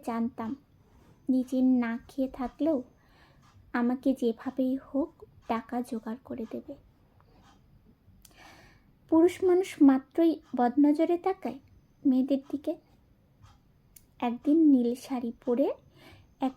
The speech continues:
পুরুষ বন্ধুর সাথে সন্ধেবেলায় রিকশায় চড়ে যাচ্ছিলাম। সে হঠাৎ করে বলল,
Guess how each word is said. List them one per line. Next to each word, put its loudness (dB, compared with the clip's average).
পুরুষ 0
বন্ধুর -2
সাথে -4
সন্ধেবেলায় -2
রিকশায় -4
চড়ে -2
যাচ্ছিলাম। -8
সে 4
হঠাৎ 0
করে 4
বলল, 4